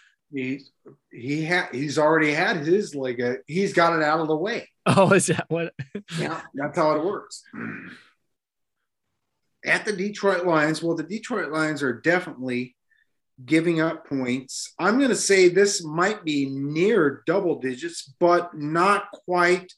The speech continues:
Speaker 1: plus six.
Speaker 2: It is plus three and a half.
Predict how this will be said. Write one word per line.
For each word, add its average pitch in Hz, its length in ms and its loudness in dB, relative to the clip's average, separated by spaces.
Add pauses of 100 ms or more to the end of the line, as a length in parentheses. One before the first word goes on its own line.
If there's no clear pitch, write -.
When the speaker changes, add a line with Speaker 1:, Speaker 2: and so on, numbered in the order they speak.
(640)
Speaker 1:
plus - 800 -4
six. - 800 -8 (560)
Speaker 2:
It 160 100 -2
is 165 220 0
plus - 480 -2 (180)
three 214 640 0 (200)
and 160 180 -2
a 151 80 0
half. 139 640 -8